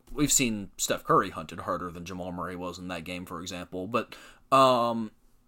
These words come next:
practically speaking, like, they were absolutely looking for that matchup. They were seeking it out and looking because they realized that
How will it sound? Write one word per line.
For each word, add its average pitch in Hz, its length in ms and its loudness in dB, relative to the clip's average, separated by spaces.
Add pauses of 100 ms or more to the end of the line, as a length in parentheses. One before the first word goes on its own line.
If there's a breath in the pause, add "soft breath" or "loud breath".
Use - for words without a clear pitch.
(220)
practically 170 400 10
speaking, 160 260 0
like, 143 220 6
they 180 100 4
were 180 260 10
absolutely 143 500 2
looking 127 360 0
for 127 140 0
that 117 140 2
matchup. 110 320 -2
They 127 80 0
were 120 120 0
seeking 139 440 0
it 113 120 0
out 113 220 4
and 110 320 -6
looking 113 400 -4
because 113 260 -6
they 123 180 0
realized 120 400 4
that 113 140 -6